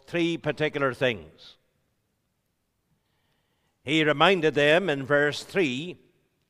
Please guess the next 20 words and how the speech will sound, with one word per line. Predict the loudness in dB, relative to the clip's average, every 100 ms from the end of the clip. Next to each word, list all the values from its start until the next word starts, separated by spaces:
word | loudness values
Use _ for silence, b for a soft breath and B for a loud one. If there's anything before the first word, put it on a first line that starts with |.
| _ _ _ _ _ _
that | 0 2 2
they | 2
were | 2 4
always | 6 6 4 0 0
on | 0 0
his | -4 0
mind. | 2 2 -2 -10 -18 -20 _ _ _ _ _ _ _ _ _ _ _ _ _ _ _ _ _ _ _ _
He | 0 4
also | 4 4 0 0 0
reminded | 0 0 -2 0 0
them | 2 0
in | 0
verse | -2 -2 -2
seven | -4 -4 -2 -2 -2 -6 -14 _ _ _ _ _ _ _ _ _ _ _ _ _ _
that | -2 0 4
they | 4 4
were | 4 4 4 4 2
in | 0 0 0 -4
his | -4 -6 -2
heart. | 0 0 -2 -18 -20